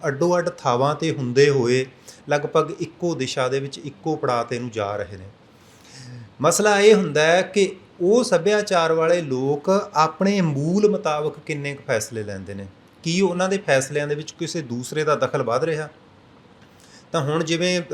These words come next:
ਦਿਓਲ ਹੋਰਾਂ ਨੇ ਗੱਲ ਕਰੀ ਕਿ ਸਟੇਟ ਦਾ ਦਖਲ ਬਹੁਤ ਜ਼ਿਆਦਾ ਵੱਧ ਗਿਆ, ਤਾਂ ਹੁਣ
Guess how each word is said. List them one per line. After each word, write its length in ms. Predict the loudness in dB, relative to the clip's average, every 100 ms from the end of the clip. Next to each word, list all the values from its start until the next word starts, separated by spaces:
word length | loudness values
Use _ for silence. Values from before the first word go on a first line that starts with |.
| -4
ਦਿਓਲ 240 | -2 0
ਹੋਰਾਂ 220 | 0 0
ਨੇ 80 | 0
ਗੱਲ 240 | 0 2 0
ਕਰੀ 180 | -4
ਕਿ 140 | -6 -6
ਸਟੇਟ 380 | -2 0 0 0
ਦਾ 100 | 0
ਦਖਲ 300 | 0 -2 0
ਬਹੁਤ 380 | 2 4 2
ਜ਼ਿਆਦਾ 300 | -2 0 2
ਵੱਧ 220 | 0 0 -2
ਗਿਆ, 360 | -4 -6 -8 -14 -20 -20 -20 -20 -20 -10 -4
ਤਾਂ 100 | -2
ਹੁਣ 380 | 0 0 -2